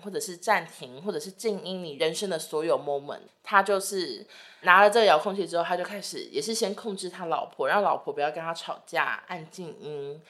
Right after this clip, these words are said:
如果他们做爱，他觉得好累好麻烦，他就按快转什么什么。工作一直没有升官，他就按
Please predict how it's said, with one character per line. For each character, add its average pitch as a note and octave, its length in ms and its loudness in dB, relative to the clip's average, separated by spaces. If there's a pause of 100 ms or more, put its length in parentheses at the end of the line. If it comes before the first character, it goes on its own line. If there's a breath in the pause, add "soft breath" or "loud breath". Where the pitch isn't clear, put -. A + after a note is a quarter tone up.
(220 soft breath)
如 F3 100 0
果 E3+ 140 6
他 E3+ 200 2
们 D#3+ 220 -4
做 F#3 220 4
爱， F3 160 12
他 F#3 120 -2
觉 D#3 140 -2
得 C#3 180 -6
好 C3+ 220 -4
累 E3 160 0
好 C#3 160 -4
麻 C3 220 -2
烦， B2+ 200 -6
他 D3+ 80 -12
就 E3 80 -4
按 D3+ 200 0
快 D#3 240 -6 (100)
转 - 300 -10
什 - 120 -12
么 A#2+ 60 -16
什 - 140 -18
么。 - 60 -16 (340 soft breath)
工 A#3+ 180 6
作 A#3 180 6
一 G#3+ 40 6
直 G#3+ 120 -4
没 E3+ 120 -6
有 E3+ 160 0
升 G3+ 400 2
官， F#3 280 8
他 G3+ 120 -6
就 F#3 100 -2
按 E3+ 240 -2